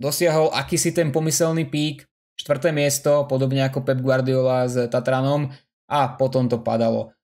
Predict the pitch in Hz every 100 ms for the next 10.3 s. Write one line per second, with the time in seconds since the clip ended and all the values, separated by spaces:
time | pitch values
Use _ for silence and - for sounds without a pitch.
0 | _ _ - 120 135 139 208 208 208 170
1 | - 156 165 185 165 147 147 147 139 143
2 | 135 - 151 147 135 135 120 113 117 117
3 | 110 - _ _ _ _ _ 120 117 117
4 | 117 - _ - 143 190 202 196 190 165
5 | 175 - 190 160 139 131 120 117 117 117
6 | 117 - 135 165 - 226 - 120 - -
7 | 135 165 131 180 226 196 151 156 139 147
8 | 147 151 160 139 _ _ 151 180 151 135
9 | 127 135 - 127 131 131 127 113 120 120
10 | 113 113